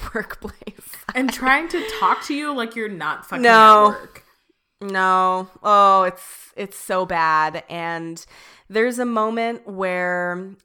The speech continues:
Speaker 1: Thatcher is cooing over baby Laura and Meredith is, um,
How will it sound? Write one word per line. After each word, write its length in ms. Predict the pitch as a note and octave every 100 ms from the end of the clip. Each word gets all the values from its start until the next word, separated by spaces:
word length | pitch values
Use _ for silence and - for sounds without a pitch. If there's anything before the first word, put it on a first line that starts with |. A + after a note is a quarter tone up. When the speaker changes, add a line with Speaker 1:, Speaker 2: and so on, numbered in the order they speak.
| -
Speaker 1:
Thatcher 840 | - G3+ F3 F3+ - G3 F#3 F#3 -
is 460 | F3 E3 E3 E3 -
cooing 560 | - - G3 F#3+ F#3+ F#3+ -
over 260 | F3+ F3
baby 320 | F3 F3 E3+ E3+
Laura 540 | E3 D#3 D#3 E3 F3+ _ _ _ _ _ _ _ _ - - -
and 240 | F3 E3+
Meredith 640 | E3 E3 E3 E3 E3+ - _ -
is, 640 | E3 D#3+ D#3+ D#3+ E3 - _ _ - - _ _ -
um, 520 | E3 D#3+ D#3+ D#3+ D#3+